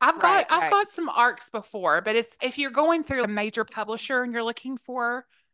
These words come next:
Speaker 1: advanced reader copies, you have to go through the publishing company, and that gets inf-, infinitely more difficult because you're not actually interacting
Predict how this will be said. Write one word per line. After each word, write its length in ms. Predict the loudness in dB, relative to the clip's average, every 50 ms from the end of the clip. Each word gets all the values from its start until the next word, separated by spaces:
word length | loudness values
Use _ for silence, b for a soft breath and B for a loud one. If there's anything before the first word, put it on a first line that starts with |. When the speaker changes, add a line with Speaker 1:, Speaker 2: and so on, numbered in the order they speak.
| _ _ -8
Speaker 1:
advanced 420 | -8 -6 -4 -4 -4 -6 -6 -8
reader 220 | -8 -6 -6 -6 -2
copies, 520 | 0 2 2 2 0 -2 -6 -6 -8 -10
you 200 | -12 -12 -10 -4
have 240 | 0 0 0 0 -2
to 80 | -8
go 140 | -6 -6 -6
through 160 | -6 -8 -12
the 80 | -16 -16
publishing 580 | -14 -10 -8 -8 -6 -6 -8 -10 -10 -12 -12 -12
company, 500 | -10 -10 -10 -10 -10 -10 -10 -10 -8 -8
and 180 | -8 -4 -2
that 200 | 0 0 0 0
gets 180 | -4 -8 -8 -10 -12 -10
inf-, 300 | -8 -8 -8 -10 -12 -14 _ 0
infinitely 600 | 0 0 2 2 0 2 2 2 0 0 -2 -4
more 260 | -4 -4 -2 -2 -2 -2
difficult 760 | -4 -8 -12 -12 -10 -10 -10 -10 -8 -10 -10 -10 -16 -20 -16 _
because 280 | -12 -12 -10 -12 -12 -12
you're 140 | -12 -8 -2
not 220 | 0 0 0 2
actually 360 | 2 0 -2 -2 -4 -10 -8 -8
interacting 800 | -6 -4 -2 0 0 0 -2 _ -8 -10 -8 -8 -10 -12 -14 -16